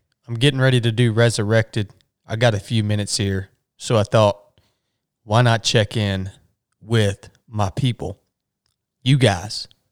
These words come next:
the body of three oh seven Project. Thank you for joining me for today's episode. Hey, I got good news. We're building a podcast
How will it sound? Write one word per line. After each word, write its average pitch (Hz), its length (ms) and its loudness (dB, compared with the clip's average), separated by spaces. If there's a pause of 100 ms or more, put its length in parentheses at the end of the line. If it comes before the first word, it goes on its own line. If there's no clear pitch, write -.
(100)
the 107 60 -6
body 113 380 4
of 104 80 -2
three 107 220 0
oh 98 40 -2
seven 107 380 0
Project. 104 720 -2 (1160)
Thank 131 240 2
you 113 40 -4
for 117 120 -2
joining 120 440 4
me 90 280 -6 (120)
for 120 120 -6
today's 110 400 2
episode. 101 540 -2 (1600)
Hey, 143 340 6
I 117 100 -2
got 127 220 4
good 135 200 6
news. 143 420 6 (1040)
We're 131 220 2
building 127 800 2 (1080)
a 107 80 -6
podcast 113 960 -2